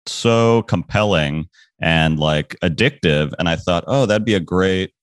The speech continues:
format for, uh, divorced people because A, it's anonymous, so you can share, and B, other people can see it and say, 'Oh, I'm going through that too,' that kind of thing."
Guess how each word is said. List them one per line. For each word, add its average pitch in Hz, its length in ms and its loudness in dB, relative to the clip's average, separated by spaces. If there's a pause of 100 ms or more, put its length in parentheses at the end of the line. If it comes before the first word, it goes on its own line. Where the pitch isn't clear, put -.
(200)
format 90 720 -2
for, 87 720 0 (140)
uh, 80 160 0
divorced 87 460 -4
people 78 320 0
because 80 500 -4
A, 101 220 2
it's 90 240 -2
anonymous, 78 680 -2
so - 160 -2
you 78 160 0
can 78 200 -6
share, 78 600 -2 (380)
and 82 200 -2
B, 127 340 2
other 104 200 0
people 98 380 -2
can 82 220 -4
see 135 320 0
it 85 300 2
and 85 140 -2
say, 80 360 -2
'Oh, 98 220 0
I'm 87 140 -2
going 87 220 -2
through 87 200 -2
that 82 220 0
too,' 113 340 2
that 90 180 0
kind 90 140 0
of 80 100 -4
thing." 85 360 -2